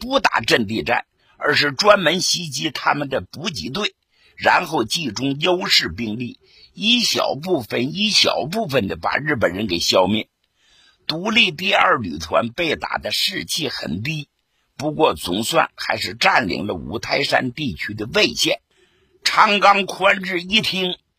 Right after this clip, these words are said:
把魏县给占领了，很高兴，于是他就带着一部分人马到魏县去，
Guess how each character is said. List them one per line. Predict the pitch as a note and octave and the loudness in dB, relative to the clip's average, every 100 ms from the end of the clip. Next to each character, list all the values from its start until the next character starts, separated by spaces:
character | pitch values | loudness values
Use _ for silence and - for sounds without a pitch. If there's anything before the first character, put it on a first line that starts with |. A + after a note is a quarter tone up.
| _ _ | _ _
把 | - F#2+ | -8 -8
魏 | C#3+ B3 | 2 2
县 | A#3+ A#2+ D#3+ B2+ | 2 0 0 0
给 | E2 - | -2 0
占 | D3+ G2+ | 0 0
领 | - G1+ | -4 -14
了， | - _ _ _ | -18 _ _ _
很 | - G2+ A2+ | -4 -2 2
高 | A2+ A#2 | 2 4
兴， | C#3 - _ _ _ _ | 0 -4 _ _ _ _
于 | - D#3+ | -6 2
是 | D#3+ C#3+ | 2 2
他 | A2+ G#2 | 0 -2
就 | A2+ | 0
带 | D#3 B2+ | 4 4
着 | G2 | 2
一 | G2+ C#3 | -4 -6
部 | E3 D#3+ | -6 -6
分 | A2+ F#2 | -4 -4
人 | E2 A#2 | 0 0
马 | C3+ F#2+ - | 0 -2 -2
到 | A2+ | -2
魏 | G2 C3+ D3+ | -2 0 -2
县 | D2 G2+ D2 | 0 -4 -4
去， | - | -8